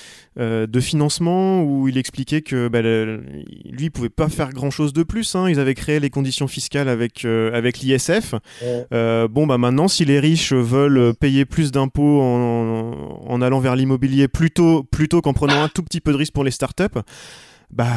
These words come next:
Speaker 1: c'est à eux d'être responsables. Voilà, c'est, lui, il peut plus rien faire.
Speaker 2: C'est beau. C'est cette responsabilité-là, hein. Bah ouais, alors qu'on fait des lois pour, euh, pour les autres, hein, les, les, les derniers de cordée qui sont irresponsables, mais eux, ils ont des lois contraignantes.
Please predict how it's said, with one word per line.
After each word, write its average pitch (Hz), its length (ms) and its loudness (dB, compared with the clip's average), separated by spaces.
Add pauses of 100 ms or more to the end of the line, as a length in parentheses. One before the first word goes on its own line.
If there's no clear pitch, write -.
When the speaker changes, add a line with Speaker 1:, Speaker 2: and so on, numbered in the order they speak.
(220)
Speaker 1:
c'est - 600 -6
à 117 80 4
eux 143 60 6
d'être 139 140 2
responsables. 123 580 -2 (140)
Voilà, 110 360 -4
c'est, - 200 -16
lui, 117 340 -8
il 123 60 -6
peut 120 100 -2
plus 120 140 -4
rien 117 160 -2
faire. 110 180 -10 (240)
Speaker 2:
C'est 127 100 -4
beau. 120 240 -2 (420)
C'est 123 140 -14
cette 117 160 -2
responsabilité-là, 123 1040 -2
hein. 120 320 0
Bah 151 140 0
ouais, 160 260 2
alors 147 400 2
qu'on 143 140 0
fait 156 140 -2
des 143 120 0
lois 156 360 2
pour, 131 280 2
euh, 120 100 4
pour 127 200 0
les 123 200 2
autres, 190 260 2
hein, 131 80 0
les, 113 220 0
les, 110 160 0
les 113 100 0
derniers 127 300 2
de 123 60 -10
cordée 139 320 0
qui 123 120 -4
sont 151 200 0
irresponsables, 123 640 0
mais 120 160 2
eux, 170 80 0
ils 143 100 0
ont 120 60 2
des 113 100 2
lois 135 180 2
contraignantes. 123 520 -2